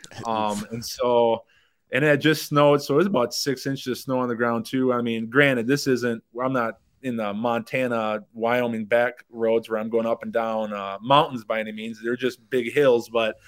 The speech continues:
Speaker 1: when you're trying to pack out a full mule deer in one, one go, and it was a pretty big one. He was, he was, uh, upper one forties, so that was my biggest mule deer to date. So I, um, was gonna,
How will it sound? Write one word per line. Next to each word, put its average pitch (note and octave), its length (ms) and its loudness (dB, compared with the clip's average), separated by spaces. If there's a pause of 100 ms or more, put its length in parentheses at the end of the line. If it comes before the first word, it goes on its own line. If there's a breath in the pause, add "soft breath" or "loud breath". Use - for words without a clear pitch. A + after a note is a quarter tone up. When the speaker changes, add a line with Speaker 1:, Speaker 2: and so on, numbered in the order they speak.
(280 soft breath)
Speaker 1:
when C3 100 -2
you're D#3 60 -2
trying D3 180 2
to B2 60 0
pack C3 300 0
out B2+ 80 2
a A#2 60 0
full B2+ 220 -2
mule A#2+ 240 0
deer A2+ 160 2
in A2 100 -4
one, A2 260 -4 (160)
one A2+ 340 -4
go, A2 300 2
and G2+ 200 -6 (500 soft breath)
it - 60 4
was G3 100 8
a G#3+ 60 2
pretty G3 200 8
big E3 220 6
one. D3 100 2
He D#3 60 2
was, D#3+ 260 -2
he C#3+ 140 -4
was, C#3+ 240 0 (180)
uh, A#2+ 280 2
upper C#3+ 380 2
one C3 200 2
forties, B2+ 460 0
so A2 300 0
that B2 100 2
was B2+ 120 -2
my B2 120 0
biggest B2 340 -2
mule B2+ 160 -2
deer A#2+ 160 0
to A2 80 -6
date. A#2 300 0
So A2 200 -2
I, A2+ 220 0 (640)
um, G#2 520 -6 (380)
was A2 340 -6 (120)
gonna, A#2+ 220 -2